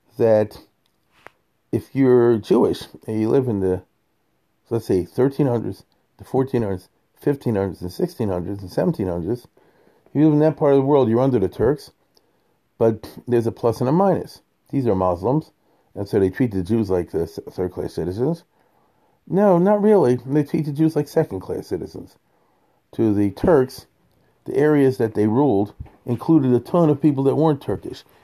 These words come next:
Matter of fact, the whole claim to fame of the Turks is they conquered one-third of Europe, which means they ruled a lot of Christians and various ethnicities. They had the, under them the Greeks and the Hungarians and the Romanians and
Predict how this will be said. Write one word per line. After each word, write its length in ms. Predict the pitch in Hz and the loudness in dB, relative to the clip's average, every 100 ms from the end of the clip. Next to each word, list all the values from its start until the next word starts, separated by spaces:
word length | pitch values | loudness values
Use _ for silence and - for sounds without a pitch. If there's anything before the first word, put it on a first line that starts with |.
| _ - | _ -6
Matter 100 | 120 | -4
of 60 | 120 | -2
fact, 180 | 110 | -4
the 60 | - | 0
whole 160 | 120 131 | 0 0
claim 300 | - 127 104 | -2 0 0
to 80 | |
fame 280 | 95 131 123 | -2 -2 -2
of 80 | 104 | -2
the 80 | 104 | -4
Turks 320 | - 156 - | -4 -6 -4
is 220 | 113 - _ _ _ _ - | -6 -6 _ _ _ _ -4
they 120 | 127 | -2
conquered 440 | 135 135 123 107 | 0 0 0 0
one-third 400 | 104 131 127 113 | 0 0 0 0
of 100 | 101 | 0
Europe, 320 | 117 110 82 | 2 2 0
which 200 | 95 92 | -6 -6
means 200 | 127 113 | -2 -2
they 80 | 101 | -2
ruled 260 | 104 127 110 | 0 0 0
a 40 | |
lot 260 | 82 98 107 | 0 0 -2
of 80 | 117 | -2
Christians 560 | 131 127 - - - _ _ _ _ _ _ _ _ | -4 -6 -10 -16 -20 _ _ _ _ _ _ _ _
and 240 | 98 95 | -8 -4
various 280 | 92 110 98 | -2 0 0
ethnicities. 640 | 101 107 123 120 - - - | -2 -2 -2 -2 -4 -10 -8
They 100 | 82 | -8
had 140 | 85 | -6
the, 140 | 90 - | -6 -6
under 220 | 95 92 | -4 -2
them 160 | 85 82 | -4 -4
the 80 | |
Greeks 360 | 85 151 123 - | -4 -2 -2 -4
and 80 | 90 | -8
the 80 | 90 | -6
Hungarians 540 | 95 147 165 135 113 | -4 -2 0 0 -2
and 120 | 95 | -4
the 60 | 85 | -2
Romanians 560 | 104 147 156 127 104 | -2 0 0 0 -4
and 180 | 92 87 | -8 -12